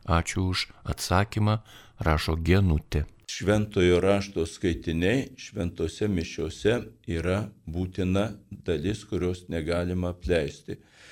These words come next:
Speaker 2: Šventasis mišias sudaro pirmiausia įžangos liturgija. Įžangos liturgija tai yra gailestis už nuodėmes arba pašlaksimas arba kaip nors, iki, e,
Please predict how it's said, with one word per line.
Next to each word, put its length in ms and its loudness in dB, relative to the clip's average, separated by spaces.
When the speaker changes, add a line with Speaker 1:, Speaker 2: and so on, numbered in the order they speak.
Speaker 2:
Šventasis 1000 -2
mišias 640 0
sudaro 680 2
pirmiausia 640 -2
įžangos 840 -2
liturgija. 760 0
Įžangos 680 2
liturgija 760 0
tai 560 0
yra 260 0
gailestis 680 -2
už 140 -10
nuodėmes 580 -2
arba 220 -4
pašlaksimas 1000 -2
arba 220 -6
kaip 260 -8
nors, 300 -2
iki, 420 2
e, 140 2